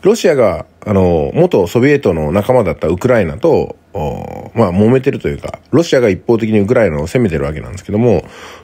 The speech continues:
そういったところに、ゴルバチョフ書記長がまたね、えー、影響力を出していって、プーチンを諌めるようなところがあったから暗殺されたんだみたいな話も出てきそうですね。まあ、九十一歳なら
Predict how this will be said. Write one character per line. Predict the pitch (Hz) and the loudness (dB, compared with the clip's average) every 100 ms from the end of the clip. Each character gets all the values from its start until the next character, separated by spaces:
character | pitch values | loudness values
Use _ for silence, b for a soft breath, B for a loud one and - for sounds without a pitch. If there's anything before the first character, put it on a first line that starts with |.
| - | -6
そ | - 170 | 0 0
う | |
い | |
っ | 180 - | 0 -2
た | 175 | 0
と | 175 175 | 0 0
こ | 190 | 2
ろ | 185 170 | 4 4
に、 | 156 147 98 76 139 _ _ | 4 4 2 -2 -14 _ _
ゴ | 101 120 | 0 0
ル | |
バ | 131 135 | 2 2
チ | 110 | 0
ョ | |
フ | 95 | 0
書 | - | -2
記 | 92 | -4
長 | - 98 | 0 0
が | 110 117 | 2 0
ま | 110 | 0
た | 90 | 0
ね、 | 92 - b b b b b _ | -2 -6 b b b b b _
え | - 85 73 | -6 -4 0
ー、 | |
影 | 101 113 | 2 2
響 | 127 | 2
力 | 104 85 | 2 2
を | 85 | 0
出 | 101 | 0
し | 95 | -2
て | 92 | -2
い | 80 | -4
っ | |
て、 | - 101 78 65 - - _ _ _ _ - | 0 0 0 -4 -12 -20 _ _ _ _ 0
プ | 123 | 0
ー | |
チ | 95 95 | 2 -2
ン | 82 | -2
を | 71 - _ _ _ _ _ _ | -4 -10 _ _ _ _ _ _
諌 | 127 143 | -2 2
め | 135 135 | 2 4
る | |
よ | 95 85 | 2 0
う | |
な | 78 | -2
と | - | -4
こ | 98 | 0
ろ | 104 | 2
が | 90 73 - _ | 0 -4 -8 _
あ | - | -4
っ | |
た | - | -2
か | 104 | -2
ら | 92 78 - _ _ _ | -2 -4 -10 _ _ _
暗 | 113 120 | -2 0
殺 | 117 - | 0 -2
さ | |
れ | 113 | 0
た | 127 | 0
ん | 101 | 0
だ | 82 | -2
み | 78 | -4
た | 78 | -6
い | |
な | 69 92 | -6 -2
話 | 113 104 | 0 2
も | 95 | 0
出 | 85 143 | 0 0
て | 127 | 0
き | |
そ | - | -4
う | 76 | -8
で | |
す | - | -6
ね。 | 117 123 - b b b b b | -6 -6 -12 b b b b b
ま | 117 92 | -2 -2
あ、 | |
九 | - 147 | 0 0
十 | 113 120 | 2 2
一 | |
歳 | 120 101 | 2 -2
な | 80 | -2
ら | 76 71 | -6 -8